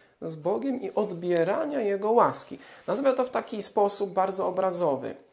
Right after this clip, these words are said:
Popatrzcie, jak mamy stałe łącze, dzisiaj bardzo potrzebne, to co? To właśnie ten internet biegnie. I teraz grzech, to znaczy, ktoś mi obciął ten internet, obciął mi ten kabel. Straciłem łączność, jestem offline.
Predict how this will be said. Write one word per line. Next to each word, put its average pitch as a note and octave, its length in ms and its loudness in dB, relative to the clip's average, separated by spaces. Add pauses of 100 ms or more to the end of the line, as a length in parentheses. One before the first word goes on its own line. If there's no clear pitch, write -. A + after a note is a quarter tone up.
(720)
Popatrzcie, - 380 -4
jak - 100 -2
mamy A3 260 -2
stałe A3 320 0
łącze, D3+ 420 0
dzisiaj D#3 260 -8
bardzo C#3 320 -2
potrzebne, C#3 640 -8 (460)
to G3 100 -2
co? B3+ 340 0 (140)
To F3 120 -2
właśnie A3+ 280 0
ten G3 140 -2
internet A3+ 560 2
biegnie. C3 560 -2 (260)
I D#3+ 40 -8
teraz G#3+ 240 2
grzech, A3+ 420 2 (180)
to G3+ 100 -4
znaczy, G#3 340 -2
ktoś A3+ 240 -2
mi G#3 120 -4
obciął A3 480 2
ten C#3+ 180 -6
internet, C#3 720 -4
obciął C4 340 0
mi B3 100 -2
ten B3 180 -4
kabel. E3 440 -4 (840)
Straciłem B3 640 -2
łączność, F#3+ 720 -2
jestem A3 340 -4
offline. D#3+ 520 -2